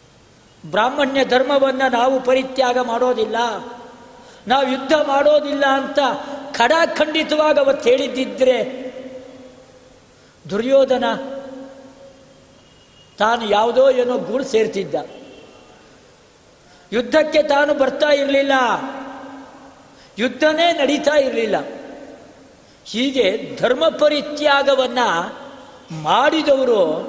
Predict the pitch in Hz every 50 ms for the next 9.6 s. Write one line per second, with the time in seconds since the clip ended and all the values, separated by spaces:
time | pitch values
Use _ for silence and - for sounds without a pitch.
0 | - - - - - - - - - - - - 185 226 247 220 196 190 220 262
1 | 277 277 220 185 208 226 233 202 185 180 180 208 208 214 - - - - - -
2 | - - - - - - - - - - - _ _ - - - - - - -
3 | - - 139 170 180 202 226 233 233 247 247 247 277 - - - - - - -
4 | - - - - - - - - - - 208 254 240 277 - 233 202 151 - -
5 | - - - - - - - - - - - - - - - - - - - -
6 | 190 208 226 220 - 277 269 277 285 - - 277 269 - - - - - - -
7 | - - 269 165 - - - 262 269 269 - - - 254 226 214 196 185 175 170
8 | - - - - 160 160 175 214 254 269 254 233 180 208 208 226 233 202 190 170
9 | - 196 202 196 175 170 156 135 135 - - -